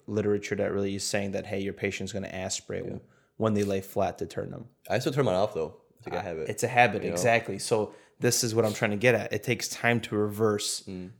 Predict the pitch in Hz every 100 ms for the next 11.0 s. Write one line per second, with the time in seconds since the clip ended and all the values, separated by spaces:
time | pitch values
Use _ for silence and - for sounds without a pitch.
0 | - 101 98 104 - 104 - 107 107 131
1 | 107 101 98 104 101 101 98 - 101 101
2 | 101 92 - 73 - 123 110 143 135 -
3 | 104 107 98 98 98 113 147 165 - _
4 | _ _ - 151 156 160 143 139 120 113
5 | 113 - 110 107 95 98 - 92 - _
6 | _ - - 113 147 139 120 107 87 98
7 | 92 92 92 92 98 120 92 95 92 95
8 | 87 90 85 - 67 64 127 - 135 147
9 | - 123 - 120 - - 113 - 135 135
10 | 135 117 117 - 107 90 - - 92 85